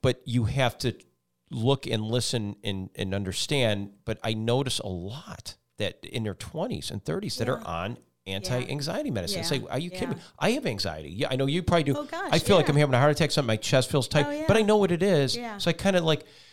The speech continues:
Speaker 1: see your breath. Sometimes I'll do a prayer or whatever I need to do to get my mind in the right space for a second. But there's sometimes it does. But I can't imagine somebody who, now, I would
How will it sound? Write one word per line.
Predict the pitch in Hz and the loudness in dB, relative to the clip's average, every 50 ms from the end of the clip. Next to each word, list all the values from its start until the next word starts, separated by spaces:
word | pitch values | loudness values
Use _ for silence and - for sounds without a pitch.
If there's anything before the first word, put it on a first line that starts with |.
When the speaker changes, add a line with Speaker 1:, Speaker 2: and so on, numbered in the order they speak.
| - - _ _ _ _ _ _ | -20 -20 _ _ _ _ _ _
Speaker 1:
see | - - 175 | -4 0 2
your | 170 160 | 2 2
breath. | 135 147 151 151 185 185 - - - | 4 4 4 4 4 2 -2 -4 -2
Sometimes | - 151 135 135 143 143 123 | 0 0 2 2 2 4 4
I'll | 135 | 4
do | 131 135 143 | 4 4 4
a | 131 | 4
prayer | 135 - 143 127 120 123 123 123 | 4 4 4 6 6 6 6 4
or | 120 120 | 4 4
whatever | 123 120 123 123 131 | 4 2 4 4 4
I | 127 | 4
need | 123 127 123 | 4 2 2
to | 113 107 | 2 0
do | 101 123 120 | 2 2 2
to | 113 110 | 0 0
get | 98 - 123 - - | 0 -2 -4 -4 -2
my | 110 110 110 | -2 -2 0
mind | 101 104 104 101 104 104 101 101 98 98 - _ _ _ _ - - - | 0 0 0 2 0 0 -2 -4 -6 -8 -10 _ _ _ _ -18 -12 -6
in | - 117 104 | -4 -2 -2
the | 101 | -2
right | 98 104 104 104 - | 0 0 0 0 0
space | - - - 101 98 107 110 - | -2 -2 0 2 2 2 0 0
for | - 123 113 | -2 -2 0
a | |
second. | 104 - 131 120 117 - 120 120 123 - - | 2 2 2 2 2 2 0 -2 -2 -4 -4
But | - 123 - | -4 0 0
there's | 175 156 | 2 2
sometimes | - 170 151 147 147 143 120 147 | 2 0 2 2 2 2 2 0
it | 139 - | 0 2
does. | 147 127 107 | 2 2 2
But | - - 127 | 2 4 4
I | 127 131 | 4 4
can't | - - - 202 190 151 | 4 2 2 4 4 2
imagine | 123 127 139 151 175 175 127 117 113 | 2 2 2 2 2 0 0 -2 -4
somebody | - - 127 117 107 110 104 | -2 -2 -2 -2 0 -2 -2
who, | 98 113 113 107 104 104 | 0 0 0 0 0 -2
now, | - 117 104 92 95 98 - - - | -2 0 0 0 0 -2 -4 -6 -6
I | - 104 | -4 -4
would | 101 87 | -4 -4